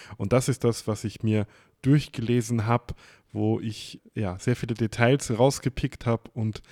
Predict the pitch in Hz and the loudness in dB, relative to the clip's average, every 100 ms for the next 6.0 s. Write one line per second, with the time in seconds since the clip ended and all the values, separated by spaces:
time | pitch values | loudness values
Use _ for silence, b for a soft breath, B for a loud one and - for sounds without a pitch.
0 | B B - 110 113 127 123 - 113 110 | B B -2 0 2 2 0 2 2 2
1 | 113 - 113 - 113 - 113 110 - b | -2 0 -2 0 -2 0 0 0 -6 b
2 | b b b _ 110 107 104 104 104 - | b b b _ -2 0 2 0 -2 -4
3 | 104 101 - - 147 139 135 131 127 127 | -4 -4 -2 2 4 4 2 2 2 4
4 | 117 110 104 110 - 101 117 110 107 113 | 2 2 0 -6 -6 -4 -2 -2 -4 -6
5 | - 107 101 101 - 107 104 - 98 | -4 -4 -4 -4 -4 -4 -4 -2 -2